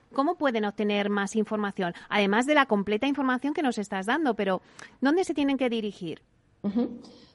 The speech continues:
Speaker 2: Pues pueden contactarnos a través de diferentes medios. Por teléfono, en el número ocho siete uno, uno seis cero, cero cuatro cero, a través de nuestra página web en AEDAS Home, dentro del apartado de promociones de Mallorca,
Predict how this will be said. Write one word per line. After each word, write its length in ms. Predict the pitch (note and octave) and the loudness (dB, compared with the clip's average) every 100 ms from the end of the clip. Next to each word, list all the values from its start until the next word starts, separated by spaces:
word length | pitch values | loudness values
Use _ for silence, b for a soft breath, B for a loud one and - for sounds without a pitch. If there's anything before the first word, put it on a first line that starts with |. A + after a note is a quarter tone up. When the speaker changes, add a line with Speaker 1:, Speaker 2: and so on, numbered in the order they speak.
| _ | _
Speaker 2:
Pues 160 | G#3 | 0
pueden 260 | G3+ A3 B3 | 4 4 4
contactarnos 800 | B3 A#3 A#3 A#3 B3+ B3+ D#4+ - - | 2 4 4 4 2 4 0 -2 -4
a 120 | G3 | 0
través 280 | F#3 F3+ G3+ | 2 2 2
de 80 | A#3+ | 2
diferentes 600 | G#3 F#3+ F#3 F#3 G3 F3+ | 2 0 0 2 0 2
medios. 480 | E3 C3 A#2 - - _ _ _ | 0 0 -4 -10 -20 _ _ _
Por 180 | F#3+ F#3+ | 2 4
teléfono, 680 | G3 G#3 G#3+ F#3+ E3+ E3 - | 4 4 2 0 0 -2 -2
en 160 | F#3+ F#3 | 0 2
el 180 | F3+ F#3 | 2 4
número 640 | G#3 G3 E3+ D#3 - - - | 4 4 4 2 -4 -16 0
ocho 300 | G#3 G#3 G#3+ | 2 2 0
siete 340 | A#3 G#3+ G#3 | 0 2 4
uno, 440 | G#3+ G#3+ E3 E3 - - | 4 4 2 -2 -6 0
uno 240 | G#3 F3+ | 2 2
seis 320 | E3+ F#3+ F#3+ - | 0 0 0 2
cero, 380 | G3 D#3 C#3 - - - | 4 4 -2 -10 -20 2
cero 300 | G3 F#3 - | 4 4 4
cuatro 280 | F3 F3+ | 2 2
cero, 420 | G#3 B3 B3+ C4+ - - b b _ _ | 0 0 2 0 -4 -16 b b _ _
a 100 | G3 | 2
través 320 | G3 G3+ A#3+ | 4 6 6
de 100 | A#3+ | 4
nuestra 300 | A#3+ A#3 A#3+ | 2 2 0
página 380 | A3+ A3+ A#3 A#3 | 0 0 0 4
web 320 | A#3+ A#3+ - - | 4 4 2 -2
en 140 | F3+ | 0
AEDAS 400 | F3 F#3 G3+ G3 | 2 2 2 2
Home, 240 | A#3+ A#3 E3+ - - - | 2 2 0 -8 -20 -2
dentro 340 | G3 G3+ F#3 | 0 2 2
del 140 | F3 F3 | 4 4
apartado 520 | - E3 G3+ F#3+ F3 | 2 0 4 6 6
de 100 | E3+ | 4
promociones 580 | F3 E3 E3 F3+ G3 F#3+ | 0 -2 0 0 0 0
de 100 | F#3+ | 0
Mallorca, 680 | F#3+ A3 B3 - C4+ E4+ | 2 2 2 2 2 0